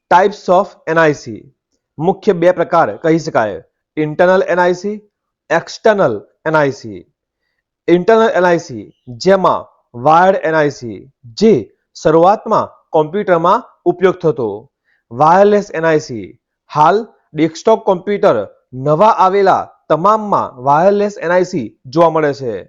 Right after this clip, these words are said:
આ સિવાય યુ એસ બી એન આઈ સી, જો લેન પોર્ટ સપોર્ટ ન કરે અને Wi-Fi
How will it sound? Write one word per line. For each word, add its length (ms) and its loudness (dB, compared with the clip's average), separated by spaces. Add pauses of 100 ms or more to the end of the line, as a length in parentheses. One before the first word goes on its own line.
(440)
આ 100 2 (100)
સિવાય 400 0 (380)
યુ 300 2
એસ 180 -6
બી 140 2
એન 100 0
આઈ 160 0
સી, 180 -12 (400)
જો 140 6 (640)
લેન 340 2 (100)
પોર્ટ 280 0
સપોર્ટ 400 -6
ન 40 2 (140)
કરે 180 2 (400)
અને 120 0 (100)
Wi-Fi 360 2